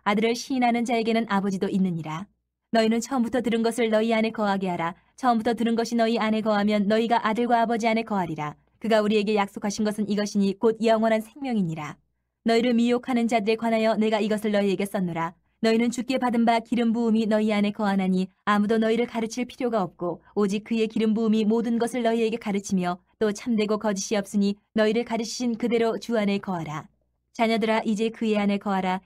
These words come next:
이는 주께서 나타내신 바 되면 그가 강림하실 때에 우리로 담대함을 얻어 그 앞에서 부끄럽지 않게 하려 함이라.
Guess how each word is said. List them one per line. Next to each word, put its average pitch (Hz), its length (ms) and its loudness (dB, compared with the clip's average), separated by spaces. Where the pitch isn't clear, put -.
이는 214 220 2
주께서 233 360 -4
나타내신 226 480 -2
바 220 140 0
되면 226 360 0
그가 220 260 -2
강림하실 208 580 0
때에 202 340 0
우리로 202 340 0
담대함을 190 520 0
얻어 185 300 -2
그 233 120 0
앞에서 220 320 -2
부끄럽지 233 480 -4
않게 226 240 -2
하려 226 220 0
함이라. 160 380 -6